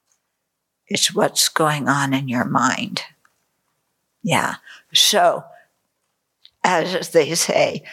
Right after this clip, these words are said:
you can pull the wool over all of the people, all of the time, but you can't pull the wool over the law of karma. <laughs> Yeah?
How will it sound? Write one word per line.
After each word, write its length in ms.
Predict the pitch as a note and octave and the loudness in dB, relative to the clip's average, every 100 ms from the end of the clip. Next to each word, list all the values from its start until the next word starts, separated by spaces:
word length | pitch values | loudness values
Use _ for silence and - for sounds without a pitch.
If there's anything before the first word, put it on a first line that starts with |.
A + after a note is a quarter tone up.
| - - | -20 -2
you 200 | F3 E3 | 0 0
can 300 | F#3 D#3 D#3 | -2 -6 -8
pull 420 | - B3 A#3+ C4+ | 2 6 6 6
the 140 | G3+ | 0
wool 540 | G3+ F3+ E3+ F3 E3 - _ _ _ | 2 4 4 4 -2 -8 _ _ _
over 600 | D#3+ E3+ C#3 D3 C#3+ D3 _ _ _ _ _ _ _ _ _ _ _ | 2 2 2 0 0 -2 _ _ _ _ _ _ _ _ _ _ _
all 340 | G3 A3+ C4+ C#4 | 2 6 6 6
of 200 | G#3 - | 4 0
the 120 | E3+ | -2
people, 680 | D#3+ - D3+ D3+ C#3+ - - | -2 -4 -4 -4 -4 -4 2
all 300 | F#3 G3+ A3+ | 4 4 4
of 240 | G#3 F#3+ - | 2 0 -6
the 100 | D#3+ | -6
time, 500 | - - F#3 E3+ G3 - _ | -8 -4 -2 -2 -4 -12 _
but 200 | D#3 - | -2 -2
you 120 | D3 | -4
can't 420 | D3 - F#3+ F#3 - - | -4 0 2 2 -2 -6
pull 360 | - D#3+ D#3 - | 2 4 4 0
the 120 | D3 | 0
wool 400 | D3+ D#3 D3 C#3+ | 4 4 6 4
over 300 | - D3 C#3+ | 2 0 -2
the 120 | D3 C#3+ | -2 0
law 280 | C#3 B2 | 2 2
of 140 | C3+ - | 0 -2
karma. 480 | - F#3 F#3 - - _ _ - _ - - | 2 2 2 -6 -14 _ _ -20 _ -20 -18
<laughs> 580 | G#3 - E4 G4 - - - - - - - - - - - - - - - - - - - - D3 | -12 -4 2 2 4 4 2 2 4 2 2 2 4 2 2 0 -2 -4 -6 -8 -12 -14 -18 -20 -8
Yeah? 680 | D3+ F3 E3+ F#3 A#3 G4 | 2 4 6 6 4 2